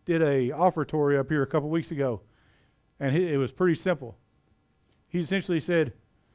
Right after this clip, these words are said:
so this is normally where I come up here and I talk to you guys about giving, and I explain to you the blessings of giving, but can I tell you, maybe we should just give because God told us to?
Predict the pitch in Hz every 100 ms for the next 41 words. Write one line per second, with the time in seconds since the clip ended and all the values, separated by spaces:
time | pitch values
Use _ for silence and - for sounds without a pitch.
0 | _ _ _ - 165 160 160 175 196 170
1 | 165 185 180 175 175 165 - 180 180 180
2 | 180 160 147 170 170 170 165 170 165 160
3 | 160 147 185 185 190 - _ _ _ 139
4 | 143 147 - 180 180 180 160 143 180 175
5 | 175 156 151 175 180 160 156 160 151 175
6 | 185 175 185 196 196 165 175 143 127 180
7 | 170 160 156 113 139 151 156 156 165 151
8 | - 175